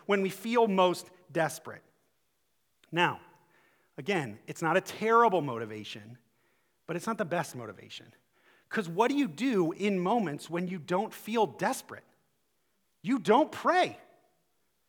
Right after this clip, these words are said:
Prayer usually gets pushed to the back burner until the next crisis comes along. So if we're to become a people of prayer, we can't be motivated simply by duty, and we can't be motivated simply by desperation.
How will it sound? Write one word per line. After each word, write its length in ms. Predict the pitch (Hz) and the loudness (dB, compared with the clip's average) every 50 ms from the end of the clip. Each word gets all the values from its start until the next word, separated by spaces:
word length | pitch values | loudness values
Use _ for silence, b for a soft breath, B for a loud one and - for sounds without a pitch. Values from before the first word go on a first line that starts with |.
| _ _ _ _ _ _ _ _ _ _ _ _ _ _ _ | _ _ _ _ _ _ _ _ _ _ _ _ _ _ _
Prayer 500 | - - 247 269 294 285 285 208 170 156 156 | 2 4 6 6 6 6 2 0 -4 -8 -6
usually 400 | 165 214 262 285 277 233 285 311 | 0 2 4 4 4 4 0 0
gets 200 | 233 262 254 - - | 0 0 -2 -4 -4
pushed 280 | - 247 262 - - - | -4 -4 -4 -4 -4 -2
to 60 | 269 | -2
the 80 | 233 | -2
back 400 | - - 196 208 240 226 - - | 2 4 4 4 4 2 0 -6
burner 360 | - 151 135 120 110 110 113 - | -8 -8 -8 -8 -10 -12 -12 -14
until 420 | - 160 - - 208 220 240 254 233 | -12 -12 -4 2 4 6 6 6 6
the 100 | 220 214 | 4 2
next 400 | 196 190 220 233 - - - - | 2 2 2 0 0 -6 -12 -12
crisis 640 | - - 208 220 240 - - - 160 135 - B B B B B B B - | -2 0 2 2 2 0 -4 -6 -8 -8 -10 B B B B B B B -10
comes 360 | - - 196 185 185 185 170 | 0 2 4 4 4 2 -2
along. 540 | 175 170 160 156 160 156 143 104 95 92 - _ b b b b b b b b b - | -4 -6 -4 -2 -2 -4 -4 -6 -10 -14 -20 _ b b b b b b b b b 0
So 140 | 262 214 220 | 2 2 2
if 100 | - - | 2 0
we're 120 | 262 294 | 0 0
to 80 | 330 294 | 2 2
become 440 | 277 202 - - - 247 240 220 | 0 -2 -2 -2 2 2 2 2
a 80 | 190 170 | 0 -4
people 320 | - - 214 208 - 190 | -6 -8 -8 -6 -4 -6
of 140 | 160 143 - | -6 -6 -8
prayer, 300 | - - 226 226 202 156 | -8 -4 0 0 0 0
we 120 | - 214 214 | 0 -4 -8
can't 300 | - - - 294 294 302 | -6 -4 -4 -2 0 2
be 80 | 311 | 2
motivated 560 | 240 196 208 214 226 202 185 185 165 165 135 | 4 6 6 6 6 6 4 0 0 -2 -4
simply 420 | - - - 233 247 240 - 262 247 | -6 -4 -2 -2 -2 -2 -2 -4 2
by 180 | 196 220 202 | 2 2 2
duty, 460 | 185 147 135 170 165 165 202 254 277 B B B B | 2 -2 -6 -6 -6 -4 -2 -2 -4 B B B B
and 140 | 220 208 202 | -2 -2 -2
we 80 | 202 | -4
can't 320 | - - - 254 294 - 240 | -6 -4 -2 -2 -2 0 2
be 80 | 262 | 2
motivated 500 | 240 214 214 214 208 175 202 202 190 180 | 4 4 4 4 4 4 4 2 2 0
simply 380 | - - - 226 220 226 233 214 | 0 -2 -2 -2 -2 -4 -4 2
by 180 | 180 196 190 | 4 4 4
desperation. 880 | 190 139 185 180 160 - - - 180 160 156 160 165 - - 127 104 | 4 2 0 -2 -2 -4 -6 -6 -4 -2 -2 -2 -4 -4 -8 -10 -12